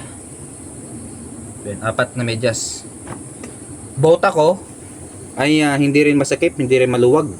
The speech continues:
Tama-tama lang, kabayan, sa pang-apat na medyas. Para hindi paltos ang paa sa trabaho.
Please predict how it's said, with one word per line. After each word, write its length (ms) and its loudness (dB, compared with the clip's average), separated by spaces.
Tama-tama 560 0
lang, 160 -2
kabayan, 400 0
sa 160 -8
pang-apat 400 -2
na 80 -2
medyas. 560 -2
Para 160 2
hindi 160 2
paltos 320 0
ang 80 -2
paa 240 0
sa 160 -8
trabaho. 400 0